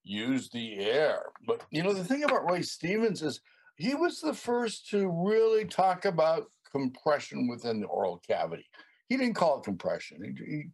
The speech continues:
he talked about the fact that the air dictates the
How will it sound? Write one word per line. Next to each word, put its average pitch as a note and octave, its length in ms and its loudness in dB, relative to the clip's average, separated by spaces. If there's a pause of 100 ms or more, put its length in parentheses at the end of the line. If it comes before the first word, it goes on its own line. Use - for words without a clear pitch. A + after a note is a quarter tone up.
(160)
he - 100 -8
talked D3+ 300 0
about C3 340 2 (520)
the G#2+ 80 -4
fact B2+ 360 0
that F2+ 160 -6
the B2 220 -4 (120)
air C#3+ 580 4
dictates B2+ 720 -4
the A2+ 120 -6